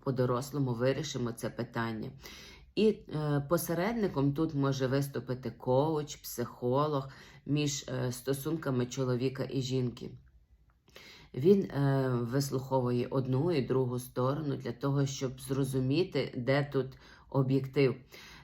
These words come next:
Тому що, е, як правило, жінка приходить в образі, там,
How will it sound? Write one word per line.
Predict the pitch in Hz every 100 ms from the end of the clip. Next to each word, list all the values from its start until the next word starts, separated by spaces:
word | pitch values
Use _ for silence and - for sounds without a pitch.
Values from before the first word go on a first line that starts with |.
| -
Тому | - 147 147 147
що, | - 147 135 135
е, | 135 131 131 127
як | 143 -
правило, | 233 240 156
жінка | 139 143 135
приходить | - 135 143 139 135
в | 131
образі, | 131 131 123 117 -
там, | - - 117